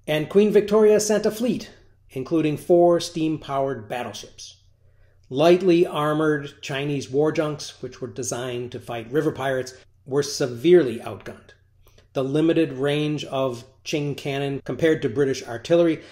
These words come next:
allowed the invaders to pummel the Chinese defenses from a safe distance. The Treaty of Nanjing, which was called the Unequal Treaty by the Chinese,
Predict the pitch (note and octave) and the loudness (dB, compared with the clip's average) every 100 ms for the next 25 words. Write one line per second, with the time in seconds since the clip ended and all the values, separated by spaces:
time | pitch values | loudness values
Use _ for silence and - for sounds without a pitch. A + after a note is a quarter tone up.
0 | - C#3+ C#3 D3 E3 D#3 D3 C#3 C3+ B2+ | -14 -8 0 0 2 0 0 -2 -4 -4
1 | - - - G3+ G3+ F#3+ F3 E3 D3 C#3+ | -8 -8 -4 0 4 4 2 -2 -4 -4
2 | C3+ B2+ C3 A2+ A#2 A2 - - A#2 A2+ | -4 -8 -8 -10 -10 -12 -12 -10 -8 -6
3 | - G#2 G#2 - A#2 - - - - _ | -8 -10 -14 -12 -12 -12 -20 -20 -20 _
4 | _ _ - - _ - C3+ B2+ E3+ E3+ | _ _ -20 -20 _ -10 -8 0 0 2
5 | E3 C#3+ B2+ C3 B2+ A#2+ D#3 E3 E3 D3 | -2 -2 -6 -6 -6 -2 -2 0 -4 -10
6 | _ _ _ _ - B2 G#2+ - B2+ B2 | _ _ _ _ -14 -12 -8 -6 -6 -6
7 | A#2+ B2+ C#3+ - C3+ B2+ A2+ A2+ A#2+ - | -10 -8 -8 -6 -8 -8 -12 -14 -16 -14
8 | G#2+ G#2+ G#2 G#2 G#2+ B2 A#2 - - | -12 -12 -12 -14 -10 -8 -8 -10 -14